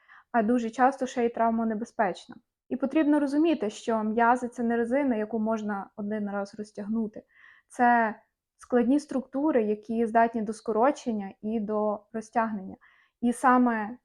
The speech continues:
сильний, працюючий, задіяний м'яз, м'яз, який виконує рух, він здатен до ефективного скорочення та розтягнення. Саме сильний, функціональний, задіяний м'яз, він здатен не лише до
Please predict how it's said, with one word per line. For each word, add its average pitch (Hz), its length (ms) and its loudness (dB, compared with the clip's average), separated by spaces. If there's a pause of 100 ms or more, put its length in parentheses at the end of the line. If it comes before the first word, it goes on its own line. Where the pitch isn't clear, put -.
(220)
сильний, 240 640 2
працюючий, 233 840 -2
задіяний 220 680 0
м'яз, 214 500 2 (460)
м'яз, 226 420 4
який 214 220 -2
виконує 220 600 2
рух, 269 380 0 (280)
він 233 180 2
здатен 233 560 4
до 233 400 2 (320)
ефективного 247 800 2
скорочення 240 640 -2
та 240 220 2
розтягнення. 220 720 -2
Саме 262 400 2
сильний, 233 600 0
функціональний, 233 1120 -2
задіяний 214 680 -2
м'яз, 185 380 -8 (360)
він 247 280 4
здатен 233 500 2
не 226 120 2
лише 262 420 0
до 262 320 2